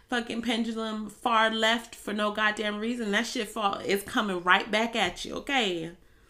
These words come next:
So unjustified workings, there's no reason to be doing this. You're just causing unnecessary, um, ruckus, wreaking unnecessary havoc in the universe.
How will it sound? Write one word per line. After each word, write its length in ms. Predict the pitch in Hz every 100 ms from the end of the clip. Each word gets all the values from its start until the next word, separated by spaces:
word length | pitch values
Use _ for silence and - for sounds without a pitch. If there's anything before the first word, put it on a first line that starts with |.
| _ - - - - _ _ -
So 220 | 254 208
unjustified 720 | 214 262 254 262 262 247 226
workings, 360 | 220 247 247 208
there's 160 | 202 202
no 160 | 208
reason 480 | 190 214 240 254 240
to 140 | 233
be 140 | 214 208
doing 460 | 202 262 320 202
this. 480 | - - 175 185 - - _ _ _
You're 240 | 196 214 247
just 220 | 254 233
causing 460 | - 240 226 226 202
unnecessary, 1200 | 202 208 202 202 220 - 220 202 196 190 196 - - - _ -
um, 720 | 185 190 190 196 - - 190 _ _ _ _
ruckus, 1000 | - 170 202 254 214 180 240 262 - - - _ - - _ -
wreaking 380 | 190 226 254 208
unnecessary 1000 | 190 214 214 214 226 247 - 233 202 202
havoc 460 | 190 214 226 214
in 100 | 208
the 100 | 190
universe. 840 | 190 214 240 190 185 185 214 -